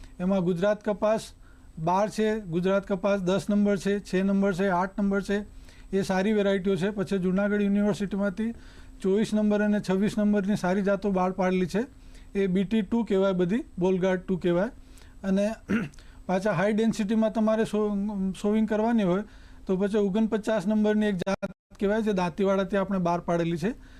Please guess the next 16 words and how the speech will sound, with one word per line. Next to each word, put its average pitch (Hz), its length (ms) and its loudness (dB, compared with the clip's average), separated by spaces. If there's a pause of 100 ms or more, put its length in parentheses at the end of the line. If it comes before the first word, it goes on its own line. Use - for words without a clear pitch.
(220)
એ 202 100 2
બધા 220 440 2
જે 185 200 -2
તે 220 180 -2
કેન્દ્રો 214 360 2
ઉપર 214 220 0
તમને 214 260 0
જાત 202 240 0
મળી 196 180 2
જશે. 185 260 0 (280)
પછી 196 140 -2
આપણે 214 260 0
દેશી 185 320 0
કપાસની 226 520 0
વાત 214 240 0
કરીએ 196 300 0